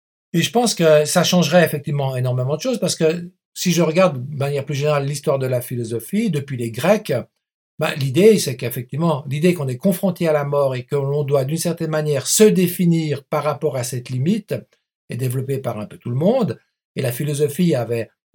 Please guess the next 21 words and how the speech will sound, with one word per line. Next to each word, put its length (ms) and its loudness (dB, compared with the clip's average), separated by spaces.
Platon 320 -2
le 100 -2
dit, 220 2
mais 120 -2
c'est 140 -6
surtout 300 -6
Montaigne 480 4
qu'on, 340 -2
qu'on 180 -6
répète 360 -6
souvent, 280 0
hein, 60 0
philosopher, 560 0
c'est 240 -4
apprendre 420 -2
à 80 -4
mourir. 640 0
Euh, 840 0
et 380 -2
Montaigne... 600 4
Euh, 340 -2